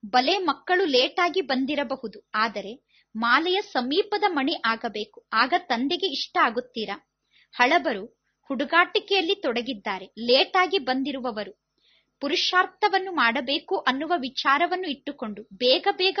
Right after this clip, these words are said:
ಪುರುಷಾರ್ಥವನ್ನು ಮಾಡಿ ಮುಂದೆ ಹೋಗುತ್ತಿದ್ದಾರೆ. ಯುದ್ಧದಲ್ಲಿ ಸಮಯವನ್ನು ವ್ಯರ್ಥವಾಗಿ ಕಳೆಯುವುದಿಲ್ಲ. ನಿಶ್ಚಯದಿಂದ ನಾವೀಗ ವಿಜಯಿಗಳಾಗಬೇಕು, ಜ್ಞಾನದ ಆಳಕ್ಕೆ ಹೋಗಬೇಕು.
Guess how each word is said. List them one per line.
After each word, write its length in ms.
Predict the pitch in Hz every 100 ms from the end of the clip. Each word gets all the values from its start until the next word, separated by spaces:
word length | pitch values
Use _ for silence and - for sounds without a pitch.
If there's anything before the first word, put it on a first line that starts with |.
| 403
ಪುರುಷಾರ್ಥವನ್ನು 840 | 277 254 - 311 302 - 349 339
ಮಾಡಿ 320 | 339 247 196 - 226
ಮುಂದೆ 280 | 262 294
ಹೋಗುತ್ತಿದ್ದಾರೆ. 840 | 381 302 240 - 208 185 214 196 190 _ _ - - _
ಯುದ್ಧದಲ್ಲಿ 800 | 220 285 220 403 339 262 - -
ಸಮಯವನ್ನು 580 | 269 240 330 381 381 381
ವ್ಯರ್ಥವಾಗಿ 720 | 262 220 - - 320 330 320
ಕಳೆಯುವುದಿಲ್ಲ. 680 | 392 262 233 262 254 233 202 - _ _ _ _ _
ನಿಶ್ಚಯದಿಂದ 720 | 247 - - - 427 415 370 381
ನಾವೀಗ 540 | 370 254 220 247 359 403
ವಿಜಯಿಗಳಾಗಬೇಕು, 1120 | 302 240 - 330 339 294 214 202 196 214 - -
ಜ್ಞಾನದ 580 | 202 240 240 233 302 302 339 -
ಆಳಕ್ಕೆ 460 | 214 262 370 -
ಹೋಗಬೇಕು. 640 | 392 277 233 220 214 _